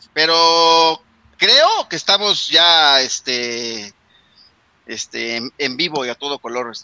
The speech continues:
¿no? A menos que, que, que pase alguna otra cosa. Este, ya estamos aquí.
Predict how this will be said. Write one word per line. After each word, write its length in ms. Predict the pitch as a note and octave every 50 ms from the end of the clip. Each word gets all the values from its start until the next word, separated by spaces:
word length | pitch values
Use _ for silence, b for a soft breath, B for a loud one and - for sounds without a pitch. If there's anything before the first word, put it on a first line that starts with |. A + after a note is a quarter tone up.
| _ B2
¿no? 260 | A#2+ B2+ C#3+ C#3+ -
A 40 | C#3
menos 220 | C3+ D3 D3+ -
que, 300 | - A#2+ A2+ A2 A2 G#2 _ _ _ _ _ _ _ _ _
que, 180 | - A#2 A#2 -
que 160 | _ - A#2+
pase 220 | - - - -
alguna 340 | C3+ B2+ B2 C3 C3 C3+ C3+
otra 240 | C3+ - A#2 A2+ A2
cosa. 480 | - - C3+ C#3+ C#3+ - B2 E3 D4 - _ _ _ _ _ _ _ _ _
Este, 920 | - A2 A2 A2 G#2+ - - - _ _ A#2 A2+ A2+ A2+ A2+ A2+ A2+ A2 - _ -
ya 100 | D3 D#3+
estamos 320 | - - F#3 F#3+ E3+ C#3+
aquí. 340 | C#3+ - - C#3+ D#3+ G#3